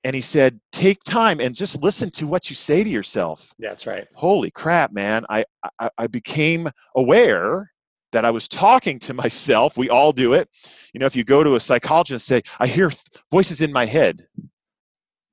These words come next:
Speaker 1: may not be a good thing to say, but
Speaker 2: Right.
Speaker 1: you do. You hear your own voice in your head. A lot of us will hear, um, the, the ego mind talking to us, and it says stuff that you would not let anybody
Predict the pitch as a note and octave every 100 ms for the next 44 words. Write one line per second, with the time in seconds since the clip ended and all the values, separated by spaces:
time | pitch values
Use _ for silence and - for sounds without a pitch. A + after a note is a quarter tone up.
0 | - A2+ G#2 D#2+ F#2+ F2 F2+ G2 F2 -
1 | C#3 D#2 D#2 - G#2 G2+ F#2 _ C3 D#3+
2 | D3 F#2+ G2+ C#3 C#3 B2 B2 A#2+ A2+ F2+
3 | G#2+ G#2+ G#2 G2+ G2 F#2 F#2 F2 G2+ F#2
4 | F2+ F2+ G2+ - - - E3 F3+ G2+ F#2+
5 | F#2+ _ _ _ _ _ - G2 F#2 E2+
6 | D#2+ C#2+ _ G#2+ A2 G2+ A#2 C3+ C3+ A#2+
7 | A2+ A2+ A2+ A2 - A2+ A2+ G#2 A#2 G#2+
8 | A2+ - - B2 A#2+ A#2 - _ _ _
9 | _ _ _ _ _ _ _ - B2+ -
10 | A3+ A3 - E3+ - D#3+ F3 G#3 F#3+ F#3
11 | G3 F#3 E3 D#3 F#3 A#3 C#3 A2 G#2 B2